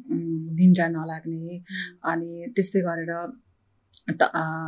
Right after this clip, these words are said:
Speaker 1: आँखामा समस्याहरू आउने देखिन्छ भने
Speaker 2: हजुर, हजुर।
Speaker 1: त्यस्तै गरेर अर्को चाहिँ उनीहरूको चाहिँ भावनात्मक रूपमा पनि दिक्क लाग्ने, रिस उठ्ने, होइन,
Speaker 2: उम्।
Speaker 1: त्यस्ता कुराहरू देखिन्छ। र व्यवहारमा पनि, अ,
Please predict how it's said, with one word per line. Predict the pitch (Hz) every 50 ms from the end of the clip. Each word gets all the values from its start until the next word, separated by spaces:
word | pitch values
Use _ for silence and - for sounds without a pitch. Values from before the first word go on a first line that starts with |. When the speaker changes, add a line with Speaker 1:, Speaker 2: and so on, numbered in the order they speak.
| 160 160 160 160 160 160 160 - - - - _ -
Speaker 1:
आँखामा | 190 180 - 180 175 170
समस्याहरू | 170 - 170 165 170 165 - 165 151 147 156
आउने | 151 156 160 156
देखिन्छ | 160 165 160 170 160 - 165
भने | 135 -
Speaker 2:
हजुर, | 196 196 214
हजुर। | 247 240 - - - -
Speaker 1:
त्यस्तै | 233 233 - - 262
गरेर | 247 233 220 220 214
अर्को | 196 185 202 196 202 202
चाहिँ | 196 196 202 202 202 208 208 202 156
उनीहरूको | 185 190 185 170 156 160 - 170
चाहिँ | 165 180 185 170
भावनात्मक | 156 147 151 160 170 175 170 170 190 185 185 -
रूपमा | 175 165 165
पनि | 160 170 175
दिक्क | - - 190 185 - 196
लाग्ने, | 175 165 160 160 165 156 165 165 165
रिस | 175 190 185 180 - 175
उठ्ने, | 165 165 _ 165 165 160 165
होइन, | 170 170 147
Speaker 2:
उम्। | - 240 262 226
Speaker 1:
त्यस्ता | 208 196 196 - - 190 180 - 202
कुराहरू | 190 - 185 175 156 - - -
देखिन्छ। | 165 165 - 170 165 - 170
र | 170 175 180
व्यवहारमा | 175 165 208 208 208 214 214 214 208 208 202 196
पनि, | - 208 214 233 247 247 - - - - - - - - - -
अ, | -